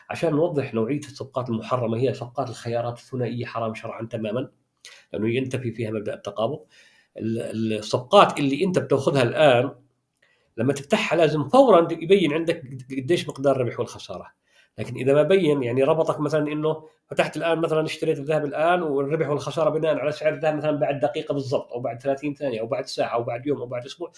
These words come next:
هذا حرام شرعًا لأنه أنت الآن انتفى من مبدأ التقابض. أيضًا من الشروط إنك تكون عارف مبدأ عمل الرافعة المالية،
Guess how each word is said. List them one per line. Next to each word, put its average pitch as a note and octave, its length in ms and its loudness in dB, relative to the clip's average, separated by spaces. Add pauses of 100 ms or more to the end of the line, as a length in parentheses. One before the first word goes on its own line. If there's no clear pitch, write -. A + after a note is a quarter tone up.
(140)
هذا D3 160 -4
حرام D#3 240 -2
شرعًا G#2+ 240 -12
لأنه A2+ 260 -8
أنت C3+ 220 -14 (240)
الآن C3 180 -6
انتفى B2 300 -10
من A2 80 -8
مبدأ G#2 300 -16
التقابض. - 420 -20 (1700)
أيضًا D#3 180 4
من D#3 100 2
الشروط D#3+ 640 2
إنك B2+ 300 -6
تكون B2 460 -4
عارف C#3 460 0
مبدأ A2 380 -6
عمل A2+ 240 -4
الرافعة A2 340 -4
المالية، A#2 560 -6